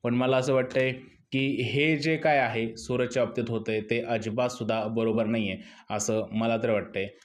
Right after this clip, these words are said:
या लोकांनी जे आहे ते सूरजला नॉमिनेट करून अतिशय वाईट केलेलं आहे. परत एकदा सूरजला संपूर्ण घराने टार्गेट केलंय. तुमचं काय म्हणणं आहे या गोष्टीबद्दल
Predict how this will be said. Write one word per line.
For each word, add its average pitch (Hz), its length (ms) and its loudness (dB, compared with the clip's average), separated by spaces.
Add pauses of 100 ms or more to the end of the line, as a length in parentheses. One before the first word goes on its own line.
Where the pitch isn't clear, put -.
(160)
या 120 220 2
लोकांनी 104 520 0
जे 104 100 -2
आहे 98 200 -2
ते 98 340 -6
सूरजला 98 680 -4 (240)
नॉमिनेट 107 440 0
करून 95 360 -4
अतिशय 113 440 -2
वाईट 107 360 0
केलेलं 95 280 -2
आहे. 107 360 -6 (240)
परत 147 280 2
एकदा 113 220 -2
सूरजला 104 580 -2 (260)
संपूर्ण 107 500 -4
घराने 107 360 -4
टार्गेट 92 400 -4
केलंय. 87 180 -4 (440)
तुमचं 113 220 0
काय 131 240 0
म्हणणं 143 240 0
आहे 139 100 0
या 139 60 2
गोष्टीबद्दल 131 600 -2